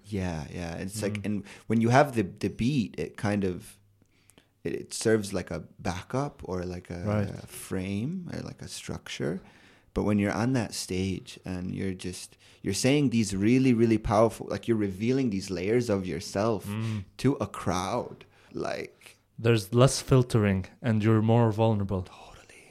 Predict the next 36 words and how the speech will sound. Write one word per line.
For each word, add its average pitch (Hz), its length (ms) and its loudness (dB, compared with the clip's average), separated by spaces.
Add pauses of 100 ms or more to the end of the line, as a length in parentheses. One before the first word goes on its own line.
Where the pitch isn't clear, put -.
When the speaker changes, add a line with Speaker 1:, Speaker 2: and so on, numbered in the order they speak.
(120)
Speaker 2:
Yeah. 104 380 -4
Speaker 1:
Totally. - 500 -14
Just - 320 -20
complete 98 420 -10
vulnerability. - 520 -12
Speaker 2:
Oh, 110 220 0
I 113 140 2 (240)
agree 120 180 2
one 110 140 4
hundred 117 180 2
percent 123 280 0
with 104 100 2
that. 98 180 2
Speaker 1:
Yeah. 113 80 -2
Speaker 2:
That's 107 180 -2
true. 110 240 -2 (120)
Yeah. 117 80 -2
Speaker 1:
Yeah, 110 60 2
yeah. 107 60 -2 (640)
Speaker 2:
So - 200 6
you've 147 180 6
been 139 140 6
writing 131 260 6
poetry, 127 440 2
you 113 140 4
would 107 160 0
say, 110 140 0
since 104 280 -2
you 107 60 0
were 98 100 2
fourteen, 120 600 4
Speaker 1:
Yeah. 240 120 -6
Speaker 2:
like, 127 260 0
technically, 123 520 0 (120)
Speaker 1:
Yeah, 180 100 -4
yeah, 175 60 -6